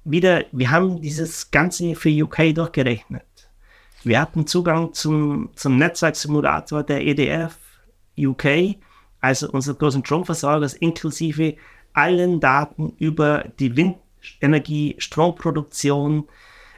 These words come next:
alles, und haben dann dort gespielt, wenn wir anfangen und würden alles, was wir derzeit an Kapazität, an Erzeugungskapazität haben, in Gas, in Kohle und so weiter, durch Wind ersetzen,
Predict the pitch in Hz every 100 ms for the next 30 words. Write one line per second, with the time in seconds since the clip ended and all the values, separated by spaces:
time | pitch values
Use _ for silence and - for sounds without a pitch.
0 | - 143 156 151 - - - - _ _
1 | 139 117 156 170 160 156 147 170 - 160
2 | - 156 170 - _ 123 113 180 196 143
3 | 131 160 175 - 143 165 - 165 170 180
4 | 170 - _ _ 127 123 117 170 160 160
5 | - 147 170 - 135 131 147 127 139 160
6 | 160 - 151 151 - _ _ - 127 135
7 | 139 - - - - 139 - 143 - -
8 | - 139 - - 190 208 170 - 170 156
9 | - 139 135 120 - 170 185 180 175 -
10 | 120 - - - - 143 - 190 175 147
11 | - 143 160 143 127 151 165 127 - 131
12 | - 190 208